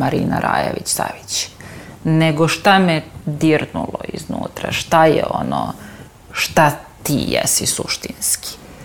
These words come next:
I ne mogu da kažem da to radim na svesnom nivou, a i sama vidim da to uspevam. Kako,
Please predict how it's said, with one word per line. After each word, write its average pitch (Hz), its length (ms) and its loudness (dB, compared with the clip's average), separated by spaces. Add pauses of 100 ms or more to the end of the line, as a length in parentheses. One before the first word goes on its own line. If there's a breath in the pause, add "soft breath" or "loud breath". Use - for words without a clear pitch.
(580 loud breath)
I 143 380 0 (720)
ne 156 260 6
mogu 160 240 6
da - 120 0
kažem - 340 -4
da - 120 -4
to - 180 -4
radim - 300 0
na 127 80 -2
svesnom 143 420 0
nivou, 147 540 4 (180)
a 147 140 6
i 147 100 6
sama 135 480 2
vidim - 280 -4
da - 100 -4
to - 160 -4
uspevam. - 540 -6 (560)
Kako, - 380 0